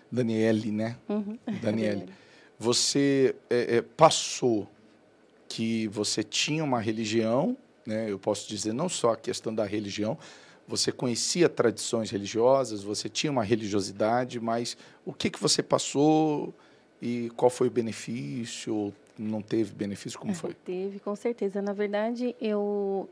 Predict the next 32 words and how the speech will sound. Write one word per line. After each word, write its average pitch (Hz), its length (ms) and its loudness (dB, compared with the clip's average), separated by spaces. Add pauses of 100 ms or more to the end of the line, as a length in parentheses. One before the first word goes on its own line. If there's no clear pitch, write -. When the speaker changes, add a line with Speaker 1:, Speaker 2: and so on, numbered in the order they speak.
Speaker 2:
desde 254 300 0
os 254 80 -6
três 269 380 -2
aninhos, 240 600 -2
a 196 120 0
gen-, 190 280 -6
é, 190 280 -2
eu 190 40 -4
já 190 120 -8
fui - 140 -14
colocada 185 460 -6
pra 190 200 -4
estudar 185 340 -6
num 180 160 -8
convento, 185 720 -6
né, 196 200 -4
no 247 120 -6
colégio 180 440 -8
católico. 226 760 -6
Foi 196 180 -4
escolha 190 400 -8
dos 180 120 -12
meus 185 240 -8
pais. 226 440 -4
Eles 202 220 -2
queriam 190 440 -2
que 190 140 -6
a 190 60 0
gente 180 260 -6
tivesse 185 480 -6
o - 60 -6
melhor 180 680 -2